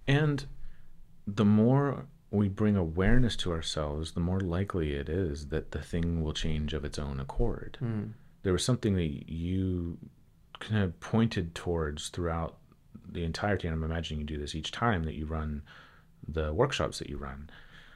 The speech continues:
Speaker 1: or even any of the trainings that you, that you run, teaching people this process, where it's, the body has a natural intelligence. It's,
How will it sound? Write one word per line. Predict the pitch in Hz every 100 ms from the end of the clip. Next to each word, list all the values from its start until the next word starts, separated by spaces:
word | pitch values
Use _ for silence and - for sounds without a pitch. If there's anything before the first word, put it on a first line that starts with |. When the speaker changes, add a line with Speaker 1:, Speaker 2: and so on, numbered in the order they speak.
| - -
Speaker 1:
or | 78 76 73
even | 92 87
any | 82 76
of | 69
the | 69
trainings | 131 156 78 67
that | - -
you, | 67 67 - -
that | 76
you | 73
run, | 71 69 69
teaching | 95 78 76
people | 76 - 65 71 -
this | 78 -
process, | - 147 - 64 65 - - - - - - - -
where | 104
it's, | 92 - - _ - -
the | 101
body | - 101 117 123
has | 107 90
a |
natural | 90 90 92 90
intelligence. | 78 - 73 76 - - - - - - - - - - - - - - - - - - - _ _ -
It's, | 107 -